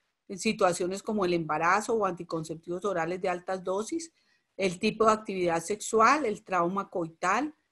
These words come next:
enfermedades como diabetes, lupus, obesidad,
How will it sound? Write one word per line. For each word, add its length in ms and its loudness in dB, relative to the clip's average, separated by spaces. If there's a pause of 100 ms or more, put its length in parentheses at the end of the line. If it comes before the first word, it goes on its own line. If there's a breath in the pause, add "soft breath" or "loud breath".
(320)
enfermedades 960 2
como 260 0
diabetes, 800 0
lupus, 600 -2
obesidad, 840 -2